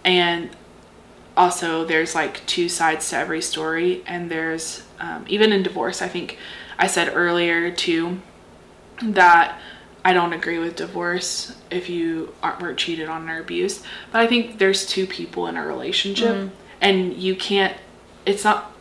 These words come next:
Speaker 1: I don't know that God's gonna make you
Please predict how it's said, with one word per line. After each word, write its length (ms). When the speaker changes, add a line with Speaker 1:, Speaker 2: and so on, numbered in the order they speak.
Speaker 1:
I 180
don't 400
know 280
that 280
God's 440
gonna 240
make 280
you 220